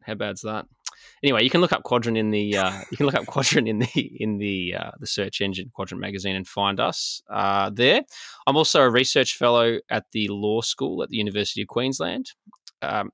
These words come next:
and so I'm an academic as well, have a P H D in history. And so it's funny that I'm in the law school, but I'm in the law school because I focus on the history of ideas and have a focus on law and politics, uh, as well as,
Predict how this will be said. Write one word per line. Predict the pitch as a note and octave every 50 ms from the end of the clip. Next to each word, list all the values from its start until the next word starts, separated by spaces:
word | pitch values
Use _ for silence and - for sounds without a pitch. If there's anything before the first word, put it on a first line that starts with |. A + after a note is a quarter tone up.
| _
and | - G#2+ F#2+ F#2+ F#2+ F#2+ G2 G2 G2 G2+ G#2
so | - - G#2 G2+ -
I'm | - G2+ G2 F#2+
an | G2
academic | F#2+ - - - G#2+ G#2 G2+ G2 -
as | A2 G#2
well, | A#2 C3 C#3 C#3+ D3 D3 C#3 - _ _ _ - - _ _ _ _ _ -
have | G2+
a | G2
P | - - A2
H | G2+ G#2 - -
D | - G2+ G2
in | F#2+
history. | F2 G#2+ - - - - A2+ G#2+ G#2+ G#2+ G#2+ G#2+ - _ _ _ _ _ _ _
And | - G#2 G2+ G2 G2 G2 G2 G2 - - - - - _ _ _ - - - - - _ _ _
so | - - F3
it's | D#3 -
funny | - C#3+ D3+ D#3
that | C#3+ B2
I'm | A#2+
in | A#2 A2
the | G#2+
law | G2+ G#2+ A2 A2+
school, | - - - -
but | G2+ A2+
I'm | A#2+ B2+
in | B2+
the | A#2+
law | A2 G#2+ G#2+
school | G#2 - - A2
because | G2 G2+ - G2+ G2 F#2
I | G2 G2+ G2+ - - _ _
focus | - - G#2+ G2+ - A2 -
on | G#2+
the | G2 -
history | G#2+ - - - G#2
of | F#2
ideas | G2+ G2 F#2+ F#2 G2 F#2+ F#2+ F#2+ F2+
and | G2+ F#2+
have | G2 F#2
a | F2+
focus | - F#2 F2+ - - - -
on | G2 F#2 F#2
law | F#2 F#2 F2+ F2+
and | F2+ F2
politics, | F2 G2+ F#2+ F#2+ F2+ - - - - - - - - - - _ _ _ _ - - _ -
uh, | G2 F#2+ F2+
as | F2 G2+ - -
well | F#2 F#2 F#2 F#2
as, | F#2+ F#2+ - - -